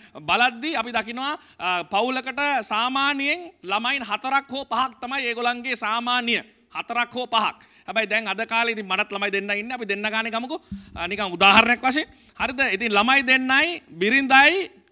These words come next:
ආ, හස්බන්ඩ්නුයි. එතකොට හතරයි, පන්දහක්. එතකොට ඒක පොඩ්ඩක් ගුණය කරලා බලන්න කී දෙනෙක් විතර හිටියද එතන? කීයද? විසිදහක් හිටියා. හරිද? විසිදහක්. මයික්,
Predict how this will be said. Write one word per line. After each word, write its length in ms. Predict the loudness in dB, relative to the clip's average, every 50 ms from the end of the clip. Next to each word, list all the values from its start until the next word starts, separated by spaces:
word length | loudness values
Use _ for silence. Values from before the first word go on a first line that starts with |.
| _ _ _ _
ආ, 800 | -4 -2 0 0 2 2 2 2 0 0 -2 -4 -6 -8 -10 -4
හස්බන්ඩ්නුයි. 720 | -2 0 0 0 0 -2 -2 -2 0 -2 -2 -2 -4 -6
එතකොට 240 | -6 -6 -4 -4 -2
හතරයි, 560 | 0 0 0 2 4 4 6 6 6 4 0 -4 _ _ _ _ _ -2
පන්දහක්. 640 | 0 0 0 4 8 10 10 10 10 8 6 0 -4
එතකොට 220 | -4 -2 0 0
ඒක 140 | 0 0 0
පොඩ්ඩක් 300 | -2 0 2 2 2 2
ගුණය 260 | 0 -2 0 0 0
කරලා 160 | 2 0 2
බලන්න 240 | 2 2 2 0 0
කී 100 | -2 -2
දෙනෙක් 180 | -2 -2 -2 -4
විතර 140 | -4 -4 -4
හිටියද 220 | -2 -2 -4 -4
එතන? 160 | -4 -6 -10 -12 -16 _ _ _ _ _ _ _ _ _ _ _ _ _ _ _ _ _ _ _ _ _ _ _ _ _
කීයද? 320 | _ -2 2 2 4 4 2 0 -2 -4 _ _ _ _ _ _ _ _ _ _ _ _ _ -4
විසිදහක් 520 | -2 4 6 8 8 10 12 10 10 10
හිටියා. 320 | 6 2 -2 -2 -2 -2 -4 -8 _ _ _ _ _ _ -8
හරිද? 160 | -6 -6 -4
විසිදහක්. 640 | -4 -4 -2 -2 0 2 4 4 4 4 2 0 -6
මයික්, 360 | -14 -8 -4 -4 -4 -4 -4